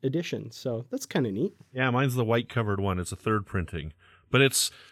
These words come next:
Speaker 2: it's been soiled 'cause it's stamped by Collector's Edge from Saskatoon, Saskatchewan,
Speaker 1: Ah.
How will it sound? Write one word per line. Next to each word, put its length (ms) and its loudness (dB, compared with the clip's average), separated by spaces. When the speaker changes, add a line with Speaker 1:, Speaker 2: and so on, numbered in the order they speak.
Speaker 2:
it's 220 0
been 300 2
soiled 600 4
'cause 160 -2
it's 140 -2
stamped 460 0
by 140 2
Collector's 540 0
Edge 280 0
from 180 -6
Saskatoon, 560 -2
Saskatchewan, 640 -4
Speaker 1:
Ah. 140 -12